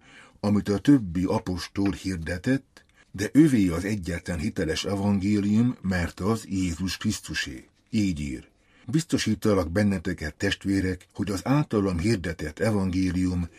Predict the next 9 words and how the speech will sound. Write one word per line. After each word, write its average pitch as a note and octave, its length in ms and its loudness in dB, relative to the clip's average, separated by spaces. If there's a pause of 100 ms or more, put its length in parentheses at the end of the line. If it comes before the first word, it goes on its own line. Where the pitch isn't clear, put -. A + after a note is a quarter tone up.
(120)
nem G#2 320 2
embertől F#2 760 -2
való, C2+ 400 -8 (240)
hiszen A#2 340 2
nem C3 220 6
embertől F2 600 0
kaptam F#2 500 -4
vagy D2+ 200 -6
tanultam, G2+ 680 0